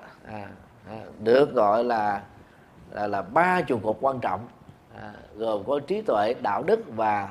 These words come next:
thiền định. Các tổ sư của Trung Hoa đó, ờ, về sau này có lẽ là vì tính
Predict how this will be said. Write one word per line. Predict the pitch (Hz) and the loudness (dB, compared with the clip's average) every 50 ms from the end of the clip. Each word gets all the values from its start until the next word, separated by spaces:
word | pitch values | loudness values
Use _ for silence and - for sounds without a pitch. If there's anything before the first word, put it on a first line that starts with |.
| 98 - | -10 -12
thiền | - 107 104 | -12 -8 -4
định. | 104 98 98 117 123 - - - - - - - - - - - - _ _ _ _ - | -2 -2 -2 -4 -6 -16 -20 -20 -20 -20 -20 -20 -20 -20 -20 -20 -20 _ _ _ _ 2
Các | 196 233 240 240 | 4 4 6 6
tổ | 139 143 151 | 4 4 4
sư | - 190 180 | 4 4 4
của | 180 | 4
Trung | 180 175 170 156 | 4 2 2 0
Hoa | 143 160 175 170 165 165 | 2 4 6 6 6 6
đó, | 185 208 - - - - - - - - - - - 110 | 4 2 -2 -4 -10 -18 -18 -18 -18 -20 -20 -16 -10 -4
ờ, | 113 117 117 110 | 0 0 2 6
về | 113 123 117 113 | 6 6 6 6
sau | - 156 156 | 6 4 4
này | 147 135 123 113 | 4 4 2 2
có | - 165 | 4 6
lẽ | 156 151 | 6 8
là | 156 147 123 | 8 6 4
vì | 104 107 117 117 | 4 4 2 2
tính | 113 - 220 214 | 2 0 -2 -4